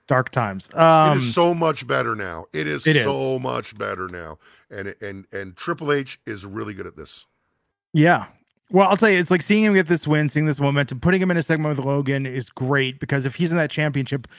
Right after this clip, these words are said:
Speaker 1: this is, this is the great thing, is that Logan, because he is truly a, a multimedia superstar, uh, in every sense of the word, like, this is gonna, his opponent's gonna get massively elevated by this.
Speaker 2: Right. It's a,
Speaker 1: Um,
Speaker 2: it's a gift, you know?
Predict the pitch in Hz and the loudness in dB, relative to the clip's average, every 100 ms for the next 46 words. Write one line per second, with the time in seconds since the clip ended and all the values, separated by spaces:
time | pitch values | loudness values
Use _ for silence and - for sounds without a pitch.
0 | - - - 170 214 269 202 240 - 277 | -20 -20 -8 -4 -4 -6 -4 -4 -6 -8
1 | 220 214 185 185 156 151 147 175 196 175 | -2 0 0 -2 -2 -4 0 0 2 2
2 | 156 160 156 139 - 151 147 131 117 - | 2 4 2 0 -2 2 2 0 -6 -8
3 | - 165 160 143 131 123 147 147 - 139 | -2 2 2 2 0 -2 -2 -2 0 -2
4 | 131 139 139 131 120 113 117 - 151 135 | -2 -2 0 0 0 -2 -6 -4 -2 -2
5 | 131 - 110 104 95 - _ _ _ - | -2 -2 -4 -4 -8 -16 _ _ _ -2
6 | 139 135 147 147 147 147 143 123 127 135 | 0 2 0 0 -2 -2 -4 -4 -4 0
7 | 185 147 127 123 143 151 147 123 175 175 | 2 2 0 -2 -4 -2 -2 -2 -4 -2
8 | 185 165 139 156 196 180 170 180 165 - | -2 -2 0 2 2 2 2 2 0 -2
9 | 139 131 123 - 165 170 190 190 170 151 | -2 -2 -6 -8 -4 -2 0 0 0 -2
10 | 131 123 113 110 90 90 - - _ _ | -2 0 -2 -6 -10 -20 -20 -20 _ _
11 | _ _ _ _ _ - 117 104 139 277 | _ _ _ _ _ -6 -6 -4 -6 -6
12 | 117 - 151 135 127 113 160 - 139 135 | -8 -8 -4 -2 -2 -4 -8 -12 -14 -12
13 | 135 117 190 107 - - _ _ 113 107 | -12 -8 -8 -8 -12 -20 _ _ -14 -10
14 | 120 | -12